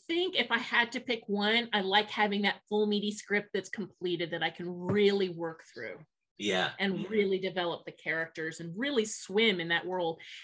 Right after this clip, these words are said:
Speaker 1: And think about why each line was said. Why is this character saying this? Why did they choose to express themselves that way?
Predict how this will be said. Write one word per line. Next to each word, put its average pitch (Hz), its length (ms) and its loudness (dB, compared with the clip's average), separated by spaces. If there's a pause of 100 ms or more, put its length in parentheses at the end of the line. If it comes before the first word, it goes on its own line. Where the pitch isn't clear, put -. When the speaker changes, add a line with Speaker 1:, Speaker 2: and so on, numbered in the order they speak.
Speaker 1:
And 285 180 4
think 415 240 -2
about 262 440 4 (180)
why 214 320 4
each 269 260 -4
line 254 180 -2
was 226 120 -4
said. 185 240 0
Why 233 180 2
is 403 120 2
this 339 140 -4
character 277 360 0
saying 285 300 -4
this? - 180 -6
Why 233 220 2
did 370 140 0
they 330 100 -2
choose 285 320 -6
to 247 80 -10
express 240 340 -6
themselves 214 400 -4
that 202 240 2
way? 156 220 -8